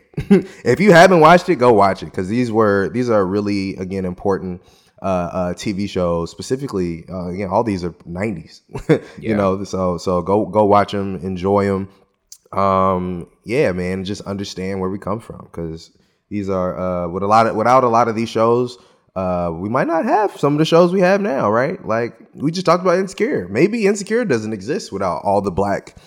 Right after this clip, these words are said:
Speaker 1: you know, sitcoms that we've been talking about as they reference them in Insecure. You
Speaker 2: Yeah.
Speaker 1: know what I mean? So,
Speaker 2: Exactly.
Speaker 1: um, a lot of this is important, man. And, uh, yeah, just go.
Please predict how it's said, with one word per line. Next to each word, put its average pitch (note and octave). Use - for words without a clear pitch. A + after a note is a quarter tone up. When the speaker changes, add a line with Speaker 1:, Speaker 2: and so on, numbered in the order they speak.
Speaker 1:
you A#2+
know, G#2
sitcoms G#2+
that G#2
we've G2
been G2+
talking G#2
about G2
as D#3
they C#3+
reference A#2+
them F#2
in C3+
Insecure. B2
You C3+
Speaker 2:
Yeah. C#3
Speaker 1:
know C3+
what C3
I B2+
mean? B2+
So, F2+
Speaker 2:
Exactly. F2
Speaker 1:
um, F#2
a G2+
lot A#2+
of A#2+
this A#2
is G2
important, F#2
man. E2
And, E2
uh, D#2+
yeah, G2+
just G2
go. A2+